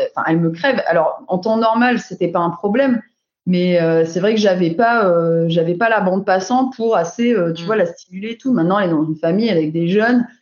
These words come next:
Speaker 1: Ils l'emmènent en vacances. Euh, enfin, tu vois qu'elle est ultra stimulée. Elle est hyper cool. Puis
Speaker 2: Mm.
Speaker 1: bon, elle a, elle a
Speaker 2: Mm.
Speaker 1: pris, euh, sa bouteille aussi, tu vois.
Speaker 2: Mm,
Speaker 1: Mais
Speaker 2: mm.
Speaker 1: c'est vrai qu'à l'époque, je me suis dit, euh, « Écoute, euh, là, non, je me sens pas, euh, je me sens pas d'attaque. »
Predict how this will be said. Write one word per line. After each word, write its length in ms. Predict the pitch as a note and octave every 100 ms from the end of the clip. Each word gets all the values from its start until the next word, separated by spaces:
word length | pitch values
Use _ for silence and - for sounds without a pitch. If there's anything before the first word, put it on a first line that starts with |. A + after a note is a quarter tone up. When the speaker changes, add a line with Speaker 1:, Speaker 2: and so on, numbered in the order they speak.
| _ _
Speaker 1:
Ils 140 | F#3 E3+
l'emmènent 320 | D#3+ F3 D#3+
en 140 | D3+
vacances. 760 | D#3 F3 - B3+ B3 B3+ B3 G#3
Euh, 460 | F3+ E3+ E3+ E3+ F3
enfin, 460 | - D#3+ D#3+ D#3
tu 140 | D#3 F3
vois 160 | G#3
qu'elle 180 | G#3 F3
est 80 | D#3+
ultra 280 | D#3 - F3
stimulée. 560 | - E3 D#3+ F#3+ A3+ G#3+
Elle 100 | E3
est 60 |
hyper 260 | D#3+ G3 G3
cool. 240 | C#4 -
Puis 100 | F3+
Speaker 2:
Mm. 20 | E3+
Speaker 1:
bon, 140 | D3+
elle 80 | B2
a, 180 | G#2 - G1+ -
elle 140 | E3
a 40 | D3+
Speaker 2:
Mm. 40 |
Speaker 1:
pris, 200 | E3+ E3
euh, 40 | C#3+
sa 200 | _ _
bouteille 300 | - F#3 A3
aussi, 240 | A3+ C#4
tu 120 | -
vois. 200 | G3 G3 - - -
Speaker 2:
Mm, 120 | F3+ F3+
Speaker 1:
Mais 100 | E3+
Speaker 2:
mm. 20 | E3
Speaker 1:
c'est 180 | -
vrai 140 | G#3+ A#3+
qu'à 160 | A#3+
l'époque, 340 | A3 A3 C4 B3+
je 80 | A#3
me 100 | G3
suis 200 | - F#3+
dit, 260 | G3+ A#3
euh, « 480 | G#3+ F#3 F3 E3+ E3+
Écoute, 280 | E3+ G#3+ G#3+
euh, 100 | F3
là, 160 | F3+ F#3
non, 200 | F#3+ F3
je 100 | E3
me 80 |
sens 280 | D3+ F#3+ F3+
pas, 300 | G3 G3+ G3
euh, 320 | E3 E3 E3 E3
je 160 | -
me 60 | E3
sens 180 | - E3
pas 120 | F3+
d'attaque. » 380 | F#3+ F#3+ G3